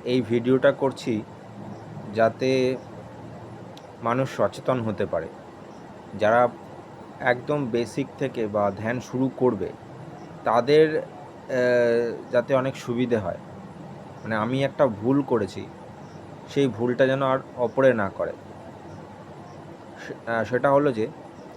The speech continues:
আহ, আমরা যখন ধ্যান করতে বসি, হ্যাঁ, আমাদের মানসপটে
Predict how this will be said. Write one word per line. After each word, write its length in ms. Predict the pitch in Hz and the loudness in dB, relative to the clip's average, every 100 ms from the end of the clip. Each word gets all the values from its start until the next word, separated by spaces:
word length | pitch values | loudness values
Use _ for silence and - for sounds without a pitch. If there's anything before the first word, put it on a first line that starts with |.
| - - - - - - 76 | -16 -18 -18 -18 -18 -16 -8
আহ, 260 | 85 92 90 - - - - - - - - - - | -2 -2 -2 -8 -18 -18 -18 -18 -18 -16 -18 -16 -4
আমরা 760 | 110 117 127 135 147 151 147 - - - 120 | 0 2 6 8 10 10 8 2 -10 -6 0
যখন 340 | - - 139 | 2 2 0
ধ্যান 260 | 113 113 120 | 0 -2 0
করতে 260 | 127 - | 0 0
বসি, 300 | 113 95 - 117 - - | -2 -2 -6 -10 -12 -6
হ্যাঁ, 220 | 139 104 87 | -4 -4 -2
আমাদের 360 | 104 120 135 | 0 6 6
মানসপটে 680 | 123 113 123 127 - 110 - | 6 2 2 -2 -2 -2 -2